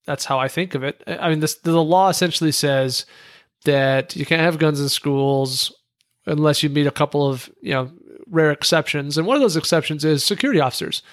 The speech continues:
you know, employed or contracted security officers who have that job title can be armed. And so, <laughs>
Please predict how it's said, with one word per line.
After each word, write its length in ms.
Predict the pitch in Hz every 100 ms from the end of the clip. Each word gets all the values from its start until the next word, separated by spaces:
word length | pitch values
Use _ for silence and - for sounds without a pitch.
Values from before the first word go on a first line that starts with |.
| - - _
you 100 | 156
know, 60 |
employed 840 | 170 151 - 190 196 208 208 202 - _ _ _ _ _
or 140 | 160
contracted 920 | 151 170 180 180 175 160 151 160 147
security 680 | - - - - 185 185 180
officers 420 | 156 139 - 139 127
who 100 | 143
have 200 | 143 139
that 180 | 156
job 300 | 147 151 139
title 440 | - 135 135 135 139 _ _ -
can 140 | 135
be 180 | 127 143
armed. 400 | 165 226 127 - -
And 200 | 160 143
so, 400 | 165 156 156 - - -
<laughs> 260 | 247 -